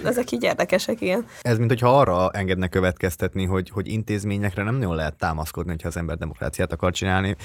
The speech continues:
Speaker 2: Vagy legalábbis nem olyan intézmények léteznek most körülöttünk, de hát nem érdemes nagy általánosságban beszélni erről, amikre lehet támaszkodni. Ebből valahogy így ez a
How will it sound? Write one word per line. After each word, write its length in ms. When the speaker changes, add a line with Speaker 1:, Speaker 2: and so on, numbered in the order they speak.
Speaker 2:
Vagy 100
legalábbis 380
nem 220
olyan 180
intézmények 520
léteznek 460
most 240
körülöttünk, 720
de 140
hát 200
nem 200
érdemes 340
nagy 120
általánosságban 600
beszélni 360
erről, 240
amikre 240
lehet 260
támaszkodni. 760
Ebből 400
valahogy 320
így 140
ez 140
a 180